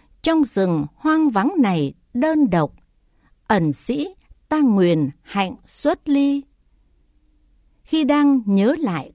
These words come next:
các công hạnh của mình, một nỗi hoan hỷ khởi lên trong lòng ngài, và trong niềm hạnh phúc cao độ, ngài thốt lên khúc đạo ca toàn thắng.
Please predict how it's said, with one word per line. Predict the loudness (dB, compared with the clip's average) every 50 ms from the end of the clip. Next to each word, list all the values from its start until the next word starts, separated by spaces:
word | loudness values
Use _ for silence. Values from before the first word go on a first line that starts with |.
| _
các | -10 -10 -10 -10 _ -4
công | -2 0 0
hạnh | 0 -2 -4 -6 -6 -8 -14 _ _
của | -2 0 0 0
mình, | 0 0 -2 -2 -2 -4 -6 -8 _ _ _ _ _ _ _ _
một | 0 2 2 2 2
nỗi | 0 0 0 -2 -2
hoan | -2 0 2 2
hỷ | 2 2 2 0 0 -2
khởi | -6 -6 -4 -2 0 0 0
lên | -2 -2 -2 0 0 2 0 0 -2 _ -6
trong | -4 -2 -2 0
lòng | 0 0 0 0 0
ngài, | -2 -2 -2 -4 -8 -10 _ _ _ _ _ _ _ _ _ _ _ _ _ _ -16
và | -6 -4 -2 -2
trong | -2 -2 0 2 2 4
niềm | 2 2 0 0 -2 -6
hạnh | -4 -4 -6 -6 -6 -8
phúc | -6 -4 -4 -4 -4 _ _ _ _
cao | -2 0 0 0 0
độ, | 0 0 0 0 -4 -8 _ _ _ _ _ _ _ _ _ _ _ -2
ngài | 0 0 0 0 -2
thốt | -2 -4 -4 -4 -2
lên | -2 -2 0 0 0 0 -2 -4 _ _
khúc | _ -4 -4 -4 -4 -6 -8
đạo | -6 -4 -4 -6 -8 -12 _ -8
ca | -6 -4 -4 -4 -6 -8 _ _ _ _
toàn | -4 -2 -2 -2 -2 -4 -6
thắng. | -6 -4 -2 -2 -2 -2